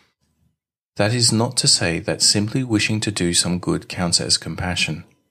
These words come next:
When someone is seized by a whim and acts on it, that doesn't count as compassion. Rather, in that case, it stems from the person's likings.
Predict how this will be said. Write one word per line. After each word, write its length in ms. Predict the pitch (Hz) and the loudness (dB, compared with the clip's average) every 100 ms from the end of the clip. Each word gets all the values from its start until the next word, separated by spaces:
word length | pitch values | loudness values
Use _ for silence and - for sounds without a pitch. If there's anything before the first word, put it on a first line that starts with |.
| _ _ _ | _ _ _
When 180 | - 90 | 0 2
someone 380 | - 98 110 113 | 4 4 2 2
is 140 | 104 | 2
seized 520 | - 95 90 - - | 2 2 2 0 -2
by 180 | - 85 | -2 0
a 100 | 87 | 0
whim 340 | 87 85 82 - | 2 0 0 -4
and 180 | 92 - | -6 -2
acts 340 | 95 98 - - | -2 0 0 0
on 200 | 92 92 | -4 -2
it, 220 | 85 - - - _ _ | -2 -4 -6 -18 _ _
that 160 | - - | -4 2
doesn't 320 | 117 123 107 | 2 2 0
count 300 | - 92 80 | -2 -2 0
as 100 | 82 | -2
compassion. 640 | - 80 90 90 - - _ _ _ _ _ _ | -2 -4 -2 -2 -4 -8 _ _ _ _ _ _
Rather, 420 | 95 92 98 87 - - _ | 2 2 2 0 -2 -16 _
in 140 | - 98 | -2 2
that 220 | 110 110 | 2 0
case, 380 | - 82 80 - | -2 0 2 0
it 140 | - - | -2 0
stems 400 | - 101 107 117 | 2 4 2 0
from 160 | 117 | 0
the 80 | 101 | -2
person's 500 | 87 95 85 85 85 | 0 0 2 2 0
likings. 640 | 80 85 85 76 - - | 0 -2 -4 -6 -2 -4